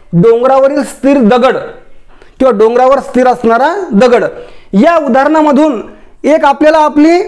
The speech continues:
अ, पूर्वज्ञानावर आधारित सांगता आलं पाहिजे आपल्याला की या सगळ्या उदाहरणामध्ये कुठली वस्तू किंवा कुठलं उदाहरण आपल्याला गतिमान आहे असं भासतं. तर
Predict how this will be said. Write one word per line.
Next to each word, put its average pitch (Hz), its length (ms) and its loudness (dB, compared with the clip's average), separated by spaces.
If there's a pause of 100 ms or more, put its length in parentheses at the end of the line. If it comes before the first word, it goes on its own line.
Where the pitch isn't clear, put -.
(420)
अ, 208 180 0
पूर्वज्ञानावर 285 800 0
आधारित 269 340 0 (840)
सांगता 247 360 0
आलं 277 200 2
पाहिजे 214 220 0
आपल्याला 170 320 -2 (440)
की 269 160 2
या 285 180 0
सगळ्या 269 300 -2
उदाहरणामध्ये 262 720 0 (300)
कुठली 226 300 2
वस्तू 302 380 0
किंवा 294 180 2
कुठलं 269 360 0
उदाहरण 269 420 2 (380)
आपल्याला 277 420 0 (180)
गतिमान 320 500 0
आहे 254 580 -2 (220)
असं 330 180 0
भासतं. 208 440 0 (960)
तर 233 220 4